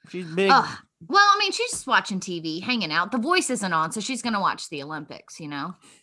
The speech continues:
Speaker 1: I did see where Jason Tatum, uh, N B A basketball player, not Luke Longley,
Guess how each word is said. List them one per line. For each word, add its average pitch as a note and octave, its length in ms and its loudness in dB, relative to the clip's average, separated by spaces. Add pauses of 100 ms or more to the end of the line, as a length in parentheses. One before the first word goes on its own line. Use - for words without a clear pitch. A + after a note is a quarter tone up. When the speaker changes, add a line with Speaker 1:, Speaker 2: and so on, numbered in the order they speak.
(1300)
Speaker 1:
I B2+ 80 0
did F3 340 4
see C#3 520 4
where A#2+ 320 2
Jason C3 440 0
Tatum, D3+ 520 0
uh, A2+ 240 -2
N B2 280 2
B B2 140 6
A A#2 80 4
basketball B2+ 600 0
player, A#2+ 380 0
not B2 240 2
Luke A#2+ 180 -2
Longley, A#2+ 500 0